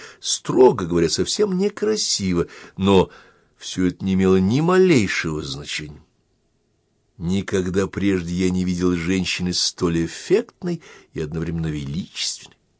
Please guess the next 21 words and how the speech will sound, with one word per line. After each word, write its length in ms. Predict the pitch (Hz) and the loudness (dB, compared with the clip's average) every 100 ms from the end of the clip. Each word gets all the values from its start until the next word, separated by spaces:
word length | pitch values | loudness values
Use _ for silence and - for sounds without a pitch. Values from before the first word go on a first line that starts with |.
| _ _ _ _ - _ _ | _ _ _ _ -20 _ _
У 240 | - 135 | -10 -6
Лени 600 | 76 76 87 190 226 101 | -2 2 4 4 2 -4
был 280 | 80 85 82 | -2 0 0
властный 600 | 80 90 190 - - 80 | 0 0 4 4 2 -2
римский 480 | 76 143 165 - 110 | -4 -4 -4 -4 -6
профиль, 580 | 87 90 80 143 - 123 _ _ _ _ _ _ | -8 -6 -4 -6 -8 -12 _ _ _ _ _ _
выщипанные 720 | - 80 160 - - - 82 80 | -8 -2 0 0 -4 -4 -4 -2
в 40 | |
ниточку 500 | 80 - - - 82 | -4 -6 -8 -6 -6
брови, 560 | 69 76 78 78 113 123 - - - | -6 -4 -2 0 -2 -6 -18 -20 0
прозрачные 840 | 104 110 110 123 113 - 107 107 | 6 8 8 6 6 2 0 0
глаза 640 | 92 98 101 92 120 170 107 | 0 4 4 4 4 4 4
цвета 540 | - - 87 82 78 | -2 -2 -2 -2 -6
речной 500 | 73 73 - 87 82 | -8 -8 -6 -2 -2
воды 380 | 73 76 127 - - | -4 -6 -6 -6 -10
и 220 | - 92 92 | -2 0 2
неожиданно 1080 | 98 98 104 101 87 127 98 92 90 90 | 2 4 6 6 4 2 4 2 2 0
лукавый 680 | 87 90 - - - 156 98 | 2 0 -2 -4 -2 0 2
и 60 | 90 | 2
улыбчивый 760 | 87 107 - - - 127 - | 2 0 -4 -4 -4 -2 -4
рот. 480 | 226 85 71 - | -2 -2 -4 -6